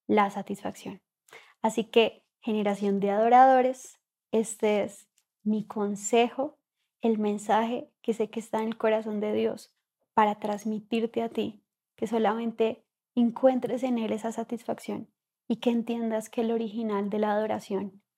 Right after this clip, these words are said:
no son las luces, no es el éxito, no es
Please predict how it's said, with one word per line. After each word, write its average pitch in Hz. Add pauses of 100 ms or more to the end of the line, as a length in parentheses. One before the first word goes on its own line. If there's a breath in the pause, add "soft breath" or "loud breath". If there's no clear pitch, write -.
(300)
no 220
son 214
las 190
luces, 254 (400)
no 208
es 208
el 202
éxito, - (360)
no 214
es 208